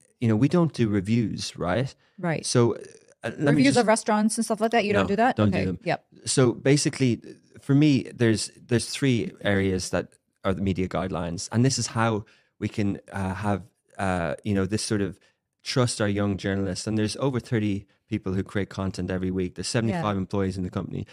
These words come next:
Speaker 1: but we say, "Look, uh, no, no, in, no Islam, nothing." Uh,
Speaker 2: No
Speaker 1: uh,
Speaker 2: religious.
Speaker 1: yeah, n-, nothing. Uh, you know, the, the po-, Prophet, peace be upon him. Nothing. Uh, respect the Prophet,
Speaker 2: Yeah.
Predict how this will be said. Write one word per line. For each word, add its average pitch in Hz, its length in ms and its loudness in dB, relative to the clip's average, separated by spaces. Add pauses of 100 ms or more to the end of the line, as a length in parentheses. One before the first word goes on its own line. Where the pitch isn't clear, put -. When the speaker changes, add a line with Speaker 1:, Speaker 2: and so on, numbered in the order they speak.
(280)
Speaker 1:
but 117 80 -2
we 113 120 2
say, 117 280 0
"Look, 101 240 -2 (320)
uh, 95 340 -2
no, 127 360 0 (240)
no, 127 160 0
in, 110 220 0 (280)
no 135 220 4
Islam, 92 560 -2
nothing." 127 420 0 (380)
Uh, 104 260 2
Speaker 2:
No 208 60 0
Speaker 1:
uh, 202 40 -2
Speaker 2:
religious. - 560 -2
Speaker 1:
yeah, 98 320 0
n-, 104 160 -6
nothing. 165 360 4
Uh, 120 140 -4 (120)
you 135 120 6
know, 120 100 8
the, 104 160 -4
the 104 140 -4
po-, - 300 -8
Prophet, 117 380 0
peace 113 200 0
be 107 120 2
upon 101 200 2
him. 95 140 -4 (120)
Nothing. 131 320 0
Uh, 95 120 -2
respect 117 420 -2
the - 60 -20
Prophet, 92 380 -6
Speaker 2:
Yeah. - 80 -20